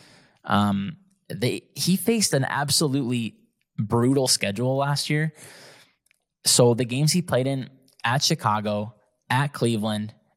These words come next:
and remember, let's remember Cleveland had a good defense last year, okay? Versus Green Bay, once again, they had a good defense last year. Versus the Rams, they also had a good defense last year.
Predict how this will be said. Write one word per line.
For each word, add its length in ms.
and 140
remember, 340
let's 280
remember 200
Cleveland 480
had 140
a 40
good 340
defense 480
last 280
year, 280
okay? 340
Versus 400
Green 300
Bay, 340
once 280
again, 340
they 260
had 160
a 40
good 240
defense 440
last 260
year. 220
Versus 340
the 100
Rams, 600
they 160
also 300
had 120
a 60
good 200
defense 400
last 240
year. 200